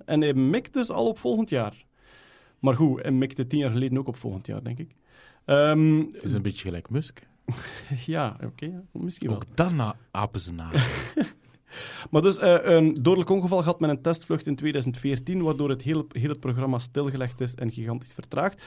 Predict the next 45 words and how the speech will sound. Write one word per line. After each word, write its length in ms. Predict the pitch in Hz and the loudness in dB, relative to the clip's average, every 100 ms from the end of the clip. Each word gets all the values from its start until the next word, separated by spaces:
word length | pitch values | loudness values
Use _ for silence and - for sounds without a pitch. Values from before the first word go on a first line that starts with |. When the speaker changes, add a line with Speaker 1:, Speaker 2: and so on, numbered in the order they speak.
| - - - | -20 -16 2
Speaker 1:
Maar 220 | 135 127 | 4 4
nu 340 | 165 247 226 - | 4 4 0 0
terug 220 | 208 226 | 0 2
een 160 | 196 | -2
testvlucht 440 | - 202 - 208 208 | 0 -2 -2 -4 -4
gedaan. 280 | 185 196 202 | -4 -4 -4
Ik 80 | 156 | -4
denk 140 | 160 | -2
dat 100 | 160 | -2
ze 280 | - 156 151 | 0 0 0
vijfentwintig 640 | 120 113 160 196 190 190 185 | -4 -2 0 0 0 -2 -2
kilometer 400 | 185 180 175 156 | -4 -2 -2 -2
hoog 140 | 165 | -2
geweest 280 | 156 151 156 | -2 -4 -4
zijn. 240 | 156 151 | -6 -6
En 140 | - 139 | -4 -2
hij 100 | 123 | -2
gaat 220 | 147 147 | -2 -2
in 100 | 143 | -4
de 80 | 123 | -2
komende 360 | - 196 175 | 0 2 2
maanden 400 | 139 135 151 147 | 0 0 0 -2
opnieuw 380 | - 123 104 135 127 | -4 -4 -2 -2 -2
testvluchten 540 | 135 123 127 120 120 | -6 -4 -8 -8 -6
doen, 140 | 123 123 | -6 -6
totdat 240 | 123 117 | -6 -8
ze 100 | - | -6
uiteindelijk 540 | 127 131 147 143 127 | -8 -4 -2 0 0
naar 140 | 131 131 | 0 0
die 120 | 127 | 2
honderd 260 | 139 135 135 | 2 -2 -2
kilometer 420 | 175 170 165 165 | 0 2 0 -2
geraken. 380 | 160 156 156 - - - - - - | -2 -4 -6 -14 -20 -20 -20 -20 -8
En 120 | 139 143 | 0 4
dan 160 | 170 | 4
hoopt 340 | 117 147 240 262 | 4 4 2 2
hij 120 | 226 | 2
dus 340 | 226 - - - | 0 -4 -10 -6
vanaf 320 | 156 160 175 | -2 0 -2
volgend 400 | - 180 170 165 | -2 0 0 -2
jaar, 460 | 143 143 - - _ _ | -2 -2 -6 -18 _ _
ehm, 280 | 131 123 123 123 | 0 2 0 -4
te 80 | |
kunnen 220 | 127 170 160 | 0 0 0
vertrekken 440 | - 127 127 | -2 -4 -4